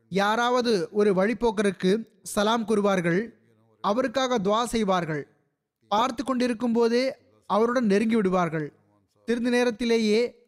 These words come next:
அவருடன் ஒரு வலுவான தொடர்பு ஏற்பட்டுவிடும். அத்துடன் இவர் இன்ன ஊரைச் சேர்ந்தவராவார், இதன் அக்கம்பக்கம் பகுதிகள் இவையாகும், அங்கு நான் சென்றுள்ளேன், அந்த பகுதியின் மக்கள்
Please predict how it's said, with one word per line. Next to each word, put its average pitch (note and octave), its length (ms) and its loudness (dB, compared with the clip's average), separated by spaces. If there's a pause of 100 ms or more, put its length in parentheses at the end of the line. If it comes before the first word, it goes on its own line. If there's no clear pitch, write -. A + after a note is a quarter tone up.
(120)
அவருடன் G#3 560 0
ஒரு F#3+ 480 0 (120)
வலுவான A#3+ 600 0
தொடர்பு A3 480 -2
ஏற்பட்டுவிடும். D#3 580 -4 (400)
அத்துடன் G3+ 560 -2 (380)
இவர் A3+ 380 -2 (120)
இன்ன A#3 360 -2
ஊரைச் A#3+ 380 0
சேர்ந்தவராவார், G3+ 720 0 (500)
இதன் A3+ 240 -2
அக்கம்பக்கம் A#3+ 840 -4 (500)
பகுதிகள் A3+ 400 0
இவையாகும், F#3+ 680 2 (320)
அங்கு G#3+ 260 0
நான் G#3+ 260 0
சென்றுள்ளேன், G3+ 600 0 (360)
அந்த A3+ 320 -2
பகுதியின் A#3 560 -2
மக்கள் F#3+ 720 -2